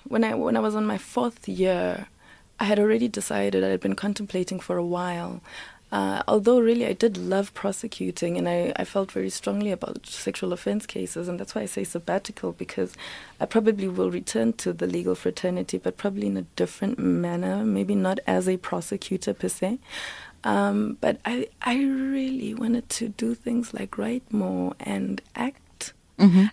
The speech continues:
Speaker 1: It's something I wanted to do since I was a child, and I thought, "Mm, you know what? Let me pause."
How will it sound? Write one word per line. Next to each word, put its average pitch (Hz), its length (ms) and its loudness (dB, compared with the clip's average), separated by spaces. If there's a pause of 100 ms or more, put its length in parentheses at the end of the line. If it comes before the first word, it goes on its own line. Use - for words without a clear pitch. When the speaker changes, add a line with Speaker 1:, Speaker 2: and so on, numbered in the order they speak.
(100)
Speaker 1:
It's 220 140 -2
something 240 380 2
I - 60 -2
wanted 214 420 0
to - 120 -6
do 220 440 -2
since 220 280 -4
I - 160 0
was 180 240 -2
a - 40 -4
child, 226 380 -2
and 208 140 2
I - 20 -2
thought, 214 220 -2 (140)
"Mm, 233 300 6 (200)
you 240 120 2
know 226 140 4
what? 233 220 2 (420)
Let 233 140 -2
me 247 100 8
pause." 202 760 2